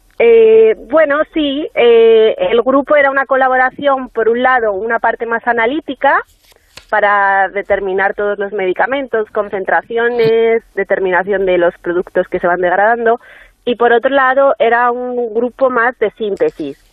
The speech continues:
en la que sintetizábamos los materiales, creábamos esos nanomateriales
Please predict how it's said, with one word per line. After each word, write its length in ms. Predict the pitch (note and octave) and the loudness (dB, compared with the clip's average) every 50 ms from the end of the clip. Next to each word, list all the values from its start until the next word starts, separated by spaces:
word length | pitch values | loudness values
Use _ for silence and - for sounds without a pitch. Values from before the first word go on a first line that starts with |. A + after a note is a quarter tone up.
| _ - - _ _ _ - | _ -20 -20 _ _ _ -2
en 140 | - G3+ G3+ | 2 4 4
la 140 | G3 G3 G3 | 4 2 0
que 840 | - _ G3+ G3 F#3+ F#3 F#3 F#3 F3+ F3+ F3 F3+ F3+ F3 - - - - | -2 _ -4 -2 -2 0 0 0 0 0 0 0 0 -2 -4 -6 -8 -8
sintetizábamos 800 | G#3+ F#3+ F#3+ G3 - - - - G#3+ G#3 G#3 G#3 G#3 G#3 G#3 - _ _ _ _ - - - | -6 -4 -2 -2 -2 -2 -2 0 0 0 0 0 -2 -4 -4 -6 _ _ _ _ -20 -14 -6
los 460 | - G3 G3+ F#3+ F#3+ F#3 F#3 F#3 F3+ | 0 2 4 4 4 4 4 2 0
materiales, 540 | - G3 F#3+ - F#3+ F#3+ A#3+ C#4 D4 D4 D4 - | -2 -4 -2 0 0 2 2 2 2 0 -2 -2
creábamos 480 | - F#3+ F#3+ G#3 G3+ G3+ G#3 G#3 - | 0 0 0 0 0 -2 -6 -8 -8
esos 300 | G#3+ G3+ - G#3 G#3 G3 | -8 -4 -2 -2 -2 -2
nanomateriales 1000 | G#3 G#3+ G3 F#3 F#3+ F#3+ F#3+ F#3 F3+ - - G3 A#3 B3+ C4+ C4+ B3 B3+ E4+ | 0 0 0 0 0 0 0 0 0 0 2 2 4 4 4 4 2 0 0